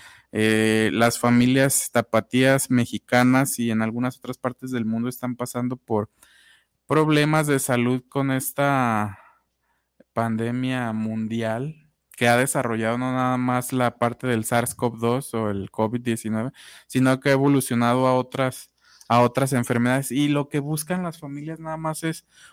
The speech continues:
un momento de paz y de, y, y, y de convivir y de, de echarse el taco y, y lo mejor de todo es, bueno, si no saben, si no hay dinero, si no saben a dónde ir, que, pues, agarren sus tortillitas, pónganles frijolitos así que los guisen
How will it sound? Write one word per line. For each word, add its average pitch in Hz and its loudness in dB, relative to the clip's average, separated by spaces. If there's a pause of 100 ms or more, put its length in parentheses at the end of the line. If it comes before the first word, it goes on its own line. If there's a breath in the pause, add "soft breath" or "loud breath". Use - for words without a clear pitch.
un 135 2
momento 147 0
de 135 -4
paz 131 2
y 127 -4
de, 110 -4 (260 loud breath)
y, 127 -2
y, 120 -2
y 127 2
de 127 2
convivir 131 0
y - 0
de, 120 0
de 110 -4
echarse 127 -6
el 143 -4
taco 135 0
y, 123 -4 (380 soft breath)
y 139 2
lo 147 4
mejor 147 2
de 175 -2
todo 180 0
es, 180 0
bueno, 185 -2
si 170 -10
no 156 -8
saben, 175 -4
si 165 -8
no 147 -8
hay 151 -6
dinero, 160 -6
si 156 -14
no 151 -10
saben 160 -8
a 151 -4
dónde 143 -4
ir, 139 -2
que, 139 -10 (280 soft breath)
pues, 147 -4
agarren 151 2
sus 139 -2
tortillitas, 135 -4
pónganles 165 -2
frijolitos 127 -2
así 135 -4
que 151 -4
los 127 -2
guisen 135 -4